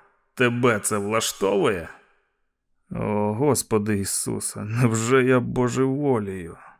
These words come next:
Притискаючи долоні до грудей, він підвівся, і виявилося, що побачене ним раніше зараз стоїть просто перед очима,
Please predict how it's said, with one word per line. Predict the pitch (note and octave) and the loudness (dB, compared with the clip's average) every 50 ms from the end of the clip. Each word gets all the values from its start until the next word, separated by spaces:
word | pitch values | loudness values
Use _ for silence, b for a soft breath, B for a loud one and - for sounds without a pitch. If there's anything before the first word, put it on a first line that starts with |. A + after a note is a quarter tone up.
| _ _ _ _ _ _ _ _ _ _ _ _ _ | _ _ _ _ _ _ _ _ _ _ _ _ _
Притискаючи | - A2 G#2+ G#2 A2 G#2 - - - D#3+ E3 D#3+ D3 - D#3 C#3 | 2 2 4 4 4 2 2 4 4 6 6 6 6 6 4 6
долоні | B2+ C3+ C3+ D3 E3 D#3+ D3+ C#3 | 8 8 8 10 8 8 6 8
до | C3 C3+ B2 | 8 8 8
грудей, | C3 C3 C3 B2 C3 D3+ D#3 D3+ | 10 8 6 8 8 6 6 6
він | C#3 D3 C#3+ C3+ B2+ | 6 6 6 6 6
підвівся, | B2+ B2+ A#2 A#2 A2+ B2+ D#3+ E3+ C3+ G#2 - - G#2+ G2+ | 4 4 4 4 2 2 4 4 2 2 2 2 2 2
і | G2+ F#2+ A2 G#2+ G#2 | 2 2 2 2 2
виявилося, | G2+ A2 C3+ D#3 D#3+ D#3 D#3 D#3 D3+ C3+ - D3+ C3 | 4 4 4 4 6 6 6 6 6 6 6 4 2
що | - - - D3 C3 | 2 4 4 2 6
побачене | - - C3+ C3 E3 E3 - - D3 C#3+ C#3+ | 6 4 6 8 6 6 6 6 6 6 6
ним | D3 D#3 D#3 C#3+ | 6 6 8 8
раніше | C#3 C3 C3+ D3 D3+ E3 D#3 - E3 D3+ | 8 8 8 8 6 4 4 4 4 4
зараз | C3+ D3+ D#3 D3+ D3+ C#3 - | 6 6 6 6 6 4 4
стоїть | - - - C#3+ D3 E3 E3+ D#3 - - _ | 0 2 4 4 4 6 4 2 0 -4 _
просто | - C#3 D3+ D#3 D#3 D3+ - - - D#3 D3 | 2 2 2 2 2 -2 -6 -2 0 0 0
перед | C#3 - - D3+ D3 C#3+ C#3+ A#2+ C#3 | 0 0 0 2 2 2 2 2 2
очима, | C#3 C3+ - - - D#3+ D#3 B2+ G#2+ G2+ G2 G2 | 0 0 -2 -2 0 2 4 4 4 4 2 2